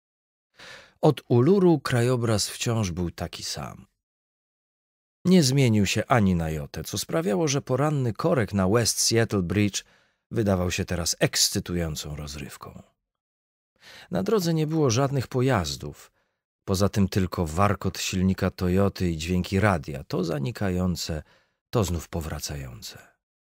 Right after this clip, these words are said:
Ani pojazdów, ani ludzi, choć obok znaku ostrzegającego przed robotami drogowymi widziała kilka pokrytych kurzem wielkich brązowych maszyn,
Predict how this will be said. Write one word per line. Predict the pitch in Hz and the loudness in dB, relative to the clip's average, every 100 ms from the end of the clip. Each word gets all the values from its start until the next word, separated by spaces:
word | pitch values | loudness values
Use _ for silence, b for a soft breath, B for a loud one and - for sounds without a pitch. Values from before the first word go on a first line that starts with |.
| _ _ _ _ _ _ | _ _ _ _ _ _
Ani | 131 160 160 | 2 2 0
pojazdów, | 139 117 110 113 98 107 95 | 0 2 2 2 -2 -4 -4
ani | - 104 98 | 0 2 2
ludzi, | 87 90 76 76 - B B B B B _ | 2 0 -2 -8 -12 B B B B B _
choć | 101 98 | -4 -2
obok | 101 87 | 0 0
znaku | 90 127 - | 2 2 2
ostrzegającego | 90 - 90 90 87 - 92 | -4 -2 -2 0 0 0 -2
przed | 87 98 90 | -2 -2 0
robotami | 90 90 113 107 85 | 0 -2 0 0 0
drogowymi | 87 85 85 110 107 B B B - | -2 -2 -2 0 -2 B B B -8
widziała | 220 - 120 98 | -2 2 4 4
kilka | 101 90 92 | 0 -2 -4
pokrytych | 92 - 101 - 90 | -6 -4 -4 -2 -6
kurzem | - 101 92 87 | -4 -2 0 -2
wielkich | 76 98 92 - 85 | 0 2 2 -2 -6
brązowych | 82 90 87 87 85 87 | -4 -2 -2 -2 -4 -2
maszyn, | 92 98 85 - 67 64 | 2 2 2 -4 -8 -12